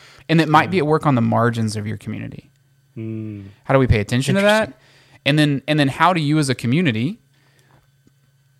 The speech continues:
Speaker 1: act in such a way that you're aligning yourself with what God is doing? So that, that's, that's a little bit different in, than, than just answering deficit questions. And also, consulting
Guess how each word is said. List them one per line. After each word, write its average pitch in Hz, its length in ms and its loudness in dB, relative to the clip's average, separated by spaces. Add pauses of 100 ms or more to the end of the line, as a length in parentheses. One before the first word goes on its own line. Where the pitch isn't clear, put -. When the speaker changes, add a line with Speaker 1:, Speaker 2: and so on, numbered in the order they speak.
(420)
Speaker 1:
act 127 280 0
in 147 80 -2
such 147 220 -4
a 127 60 -2
way 123 320 2
that 131 160 -4
you're 123 440 -2 (260)
aligning 120 460 0
yourself 107 380 -8
with 110 120 -14
what - 120 -12
God 107 180 -8
is 104 100 -12
doing? 110 360 -12 (260)
So 139 200 0
that, 135 200 -4
that's, - 380 0
that's - 440 -4
a 131 80 -4
little 156 180 2
bit 147 120 0
different 120 420 -4 (400)
in, - 140 -4 (160)
than, 135 560 0
than 131 160 0
just 127 200 -2
answering 123 340 -2
deficit 117 360 -2
questions. 110 440 -8
And 165 120 0
also, 220 500 2
consulting 180 640 -2